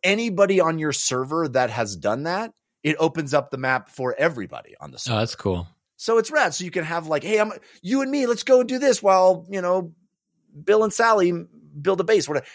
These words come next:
Speaker 1: You can do that kind of stuff if you choose to. I think that's kinda neat as well. Another thing it rips off from Breath of the Wild is a stamina system. It has this circular little stamina meter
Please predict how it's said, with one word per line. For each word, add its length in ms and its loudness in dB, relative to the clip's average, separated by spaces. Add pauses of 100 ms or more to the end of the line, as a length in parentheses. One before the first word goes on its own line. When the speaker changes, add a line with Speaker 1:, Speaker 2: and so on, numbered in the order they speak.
Speaker 1:
You 120 -4
can 180 -2
do 180 0
that 240 2
kind 180 -6
of 60 -6
stuff 320 -2
if 160 -6
you 80 -10
choose 300 -6
to. 200 -6
I 60 -8
think 160 -14
that's 160 -8
kinda 240 -10
neat 300 -14
as 160 -14
well. 320 -4 (500)
Another 220 4
thing 160 -2
it 100 0
rips 220 2
off 160 2
from 100 -4
Breath 160 0
of 60 -18
the 80 -2
Wild 300 2
is 140 -6
a 40 -6
stamina 400 0
system. 420 0
It 80 -6
has 200 -2
this 180 -8
circular 440 -4
little 200 -6
stamina 400 -2
meter 340 -4